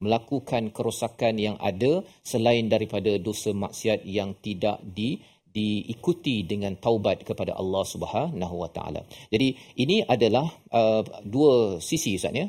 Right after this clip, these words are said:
Ayat empat puluh lapan ada pendakwa, ayat empat puluh sembilan ada respon. Lagi apabila datang pendakwa, orang yang mengingatkan kepada ayat-ayat Allah di sesuatu tempat, maka makin cepat lagi Allah me-, mengazab kepada mereka yang degil.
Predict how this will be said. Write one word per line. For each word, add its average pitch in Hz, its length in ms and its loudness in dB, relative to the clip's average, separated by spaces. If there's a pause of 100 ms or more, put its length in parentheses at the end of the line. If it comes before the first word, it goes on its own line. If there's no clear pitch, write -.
(120)
Ayat 101 160 -2
empat - 160 2
puluh 110 160 4
lapan 185 400 0
ada 110 320 -2
pendakwa, 104 640 0 (400)
ayat 151 320 2
empat 143 160 4
puluh 131 80 0
sembilan 131 400 0
ada 110 240 2
respon. 104 400 0 (640)
Lagi 147 800 2
apabila 139 480 2
datang 135 480 0
pendakwa, 135 640 4
orang 131 320 2
yang 120 160 0
mengingatkan 131 560 0
kepada 123 560 2
ayat-ayat 113 400 4
Allah 113 560 4
di 95 80 -2
sesuatu 151 560 -2
tempat, 95 400 0 (880)
maka 156 320 4
makin 117 480 0
cepat - 400 0
lagi 120 480 2
Allah 120 400 2
me-, 113 480 -2
mengazab 117 800 0
kepada 117 640 0
mereka 113 320 0
yang 104 240 4
degil. 92 320 -4